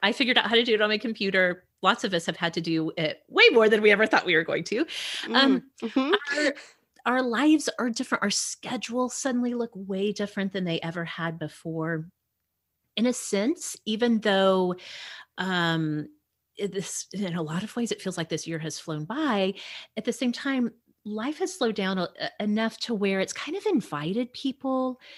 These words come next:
Speaker 1: I think especially women, to examine their lives more closely than they had before, when their every minute was scheduled out and they were out of the house so often, or they're traveling or whatever. When you're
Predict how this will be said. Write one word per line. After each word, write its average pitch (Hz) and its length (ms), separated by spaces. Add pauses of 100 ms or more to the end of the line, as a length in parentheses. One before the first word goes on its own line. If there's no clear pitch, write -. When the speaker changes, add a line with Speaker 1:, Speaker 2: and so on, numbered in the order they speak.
(280)
Speaker 1:
I 214 80
think 226 200
especially 196 520
women, 196 520 (420)
to 190 380 (100)
examine 175 920
their 170 260
lives 220 500
more 185 140
closely 156 920 (300)
than 196 140
they 175 100
had 156 240
before, 156 560
when 170 460
their 160 440
every 175 320
minute 170 360
was 175 160
scheduled 170 440
out 254 360
and 160 200
they 143 140
were 151 260 (380)
out 233 180
of 233 80
the 220 80
house 202 300
so - 200
often, 180 340
or 147 120
they're 139 160
traveling 190 560
or 160 80
whatever. 180 460
When 190 260
you're 220 300